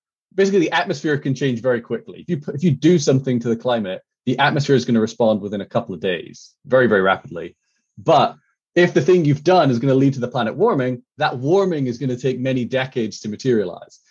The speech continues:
So it's useful to split the climate response into two parts, the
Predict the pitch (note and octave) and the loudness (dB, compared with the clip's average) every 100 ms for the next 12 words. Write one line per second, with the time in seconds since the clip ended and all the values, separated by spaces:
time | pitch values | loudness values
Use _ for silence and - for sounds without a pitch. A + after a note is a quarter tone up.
0 | _ - D3 B2 B2+ D3 G3+ - D#3+ C3 | _ 0 2 2 2 4 4 2 0 2
1 | C3 - - C3+ E3+ F3 - A#2 - D3 | 0 -2 -8 0 4 4 0 -8 0 0
2 | D3 C3+ - A2 G#2+ G#2 - C3 A#2 A2+ | 0 -4 -4 -4 -4 -8 -4 -2 0 -2
3 | F2+ - | -2 -8